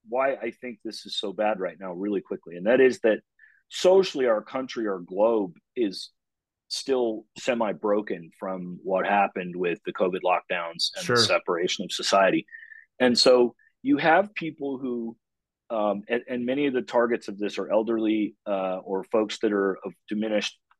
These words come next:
Speaker 1: uh, capacity.
Speaker 2: Mm-hmm.
Speaker 1: And so in some way, so the reality is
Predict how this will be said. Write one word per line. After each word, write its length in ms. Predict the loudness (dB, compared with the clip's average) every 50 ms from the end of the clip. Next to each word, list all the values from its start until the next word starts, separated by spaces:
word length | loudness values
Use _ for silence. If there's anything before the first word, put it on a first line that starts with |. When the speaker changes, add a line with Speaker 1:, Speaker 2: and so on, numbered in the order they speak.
| -10
Speaker 1:
uh, 100 | -10 -8 -8
capacity. 720 | -10 -8 -2 2 2 2 2 0 -2 -4 -4 -4 -6 -6 _ _ -20 -20 _ _ -6
Speaker 2:
Mm-hmm. 120 | -2 0
Speaker 1:
And 160 | 2 2 2 2
so 460 | 4 6 8 8 8 8 4 2 -4 _ _ _ -4
in 160 | -2 -2 0
some 280 | 0 0 0 0 2 4
way, 260 | 4 4 4 2 0
so 180 | -2 -6 -6
the 80 | -4 0
reality 500 | 2 4 4 6 4 4 4 2 2 2
is 260 | 0 0 -2 -6 -10